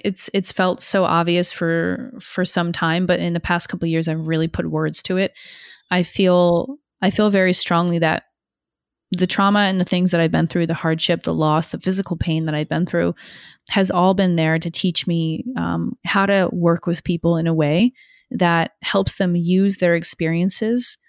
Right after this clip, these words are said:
for their own personal and spiritual growth, which doesn't mean bypassing it. It means sitting with the hard and having the skills to sit with the hard. You know, like, my work is not about, "Let's be positive, Pam, and, like, create the life you want and, like,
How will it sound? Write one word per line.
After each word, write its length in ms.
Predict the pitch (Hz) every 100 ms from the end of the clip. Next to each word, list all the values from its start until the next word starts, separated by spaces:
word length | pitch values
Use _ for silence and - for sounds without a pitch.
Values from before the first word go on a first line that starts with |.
| _ _
for 200 | - 180
their 160 | 180 175
own 200 | 175 175
personal 640 | 180 170 - 170 165 165
and 160 | 175 170
spiritual 400 | 165 160 - 160
growth, 460 | 143 156 220 - - _ _ _ _ -
which 160 | 190
doesn't 260 | 240 240 220
mean 200 | 214 185
bypassing 640 | 160 160 185 180 - 214
it. 180 | 214 240 -
It 140 | 175
means 260 | 185 185 170
sitting 300 | 175 170 180
with 160 | 185
the 100 | 175
hard 460 | 160 160 160 202 240 _ _ _ _ -
and 160 | - 202
having 240 | 208 196
the 100 | 175
skills 380 | - 180 180 175
to 100 | 165
sit 200 | - -
with 140 | - -
the 80 |
hard. 380 | 156 - 50 - _ _ _ _ -
You 100 | 185
know, 60 | 180
like, 180 | 180
my 180 | 185 214
work 300 | 208 190 180
is 160 | 170 170
not 320 | 165 165 -
about, 540 | 170 165 165 160 - - _ _ _ _ -
"Let's 180 | 185 -
be 100 | 185
positive, 480 | - 165 175 175 -
Pam, 400 | 180 185 170 165
and, 100 | 165
like, 180 | 160 - -
create 300 | - 170 170
the 80 | 165
life 280 | 165 165
you 100 | 165
want 320 | 160 160 160 165
and, 120 | 160
like, 320 | 156 151